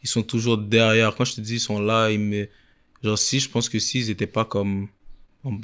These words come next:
on me parlait, à me faire prendre conscience de certaines choses, je pense que j'aurais juste comme, yo, va, va que ça se passe pour moi. Mais j'ai, j'ai, je suis là encore. So, c'est vraiment, euh,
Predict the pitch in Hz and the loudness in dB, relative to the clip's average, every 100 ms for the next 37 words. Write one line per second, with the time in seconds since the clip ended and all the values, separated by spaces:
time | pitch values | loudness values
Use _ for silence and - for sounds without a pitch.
0 | - 104 - 104 104 104 107 107 104 101 | -4 -2 0 -2 -2 0 2 2 0 -4
1 | 104 - 104 - 104 - 107 104 98 104 | 0 2 2 0 -4 -2 -4 -4 -8 -8
2 | - 101 98 - 135 135 - - _ - | -8 -8 -4 0 0 0 -8 -20 _ -8
3 | 107 110 101 101 104 110 - 104 104 104 | -6 -4 -4 -4 -4 -4 -4 -4 -4 -4
4 | 101 107 107 107 - 107 - - 101 - | -4 -4 -4 -6 -6 -6 -6 -6 -4 -4
5 | 101 104 117 98 101 98 _ _ _ 101 | -6 -8 -8 -6 -6 -8 _ _ _ -6
6 | 104 107 98 95 95 - 120 123 _ - | -4 -4 -6 -8 -8 -10 -12 -16 _ -14
7 | - 104 101 101 98 107 131 - _ _ | -10 -6 -6 -6 -6 -6 -6 -10 _ _
8 | _ _ _ - 104 - 98 101 101 101 | _ _ _ -10 -6 -2 -2 -2 -2 -4
9 | 101 101 101 | -4 -4 -6